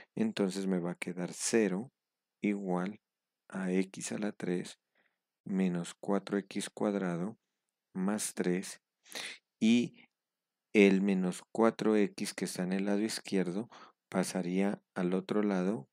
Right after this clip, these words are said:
como positivo, más cuatro x,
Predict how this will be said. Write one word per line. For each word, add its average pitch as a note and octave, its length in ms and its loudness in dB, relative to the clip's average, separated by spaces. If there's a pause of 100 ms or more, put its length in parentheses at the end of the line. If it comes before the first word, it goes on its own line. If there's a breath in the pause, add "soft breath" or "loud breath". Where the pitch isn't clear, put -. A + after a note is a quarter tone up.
(120)
como G#2 460 -2 (920)
positivo, F#2 760 -2 (320)
más F2 200 -10
cuatro G2+ 500 -2
x, G#2 520 0